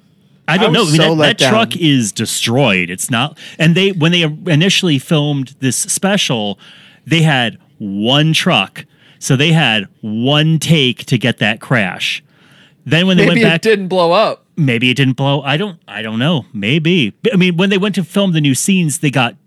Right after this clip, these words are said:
Speaker 1: two trucks and matched them.
Speaker 2: Yeah.
Speaker 1: So they could have redone it if they had wanted to.
Speaker 2: Yeah. I was just, I just couldn't, uh, I couldn't, <laughs> I just, like, I'm never good at, like,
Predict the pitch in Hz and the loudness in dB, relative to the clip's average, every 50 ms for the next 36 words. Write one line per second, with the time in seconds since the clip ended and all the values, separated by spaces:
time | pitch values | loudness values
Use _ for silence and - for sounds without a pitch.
0 | _ - - - - 185 156 135 - - 147 127 117 - - - 120 110 110 110 | _ -8 -2 2 2 2 2 2 0 -2 -2 -2 -2 -4 -4 -4 -2 -2 -2 -2
1 | 107 104 101 - - - - - 101 95 90 90 98 104 110 - _ _ _ _ | -2 -2 -2 -4 -6 -8 -8 -10 -14 -14 -14 -14 -16 -18 -20 -20 _ _ _ _
2 | _ _ _ _ _ _ _ - 113 110 101 87 - - _ _ _ _ _ - | _ _ _ _ _ _ _ -16 -14 -14 -14 -14 -16 -20 _ _ _ _ _ -6
3 | - - 175 190 185 - - 302 349 262 165 151 160 151 127 107 - 120 143 160 | 0 2 2 2 2 2 0 0 0 0 0 0 0 -2 -2 -2 0 0 2 2
4 | 120 101 95 - 113 - - 127 113 110 104 95 98 104 127 139 113 92 87 - | 2 0 0 -2 -6 -6 -2 -2 0 0 -2 -4 -4 -2 -2 0 -2 -2 -4 -8
5 | - - 92 87 85 87 104 110 _ _ _ _ _ _ _ _ _ _ _ _ | -10 -8 -8 -8 -8 -10 -12 -14 _ _ _ _ _ _ _ _ _ _ _ _
6 | - - 123 117 113 110 107 117 _ _ _ _ _ _ _ _ - _ _ - | -10 -6 -4 -4 -4 -4 -6 -10 _ _ _ _ _ _ _ _ -20 _ _ 0
7 | 156 175 185 165 151 - 156 139 - 147 156 147 156 165 147 - - - 190 190 | 0 0 0 0 -2 -6 -8 -8 -6 -6 -6 -4 -6 -8 -10 -10 -10 -6 -4 -4
8 | 185 180 165 139 _ - - - - _ _ - 139 135 127 123 120 117 120 117 | -2 -4 -6 -8 _ -16 -18 -18 -20 _ _ -10 -6 -4 -4 -4 -4 -4 -6 -6
9 | 117 107 - _ _ _ _ _ _ _ _ _ - - 147 - - - - - | -8 -12 -14 _ _ _ _ _ _ _ _ _ -18 -18 -18 -18 -18 -14 -8 -8
10 | 175 175 180 175 160 147 - _ - - - _ _ _ _ _ _ _ _ _ | -6 -6 -6 -6 -8 -10 -14 _ -20 -20 -20 _ _ _ _ _ _ _ _ _
11 | _ - - - - - - _ _ _ _ - 190 185 - - - 226 - - | _ -16 -16 -16 -16 -20 -20 _ _ _ _ -8 -8 -8 -6 -4 -4 -4 -4 -6
12 | - - 302 - 311 208 - 208 - - 202 214 233 220 202 202 214 220 240 220 | -12 -18 -16 -12 -8 -4 -4 -4 -2 0 -2 -2 -2 -2 -2 -2 -2 -2 -2 -4
13 | 196 156 151 147 143 139 - - 127 127 123 123 123 - _ - 131 127 127 127 | -2 -2 -2 -2 -2 -2 -4 -4 -4 -2 -2 -4 -4 -6 _ -6 -4 -4 -4 -4
14 | 123 _ | -8 _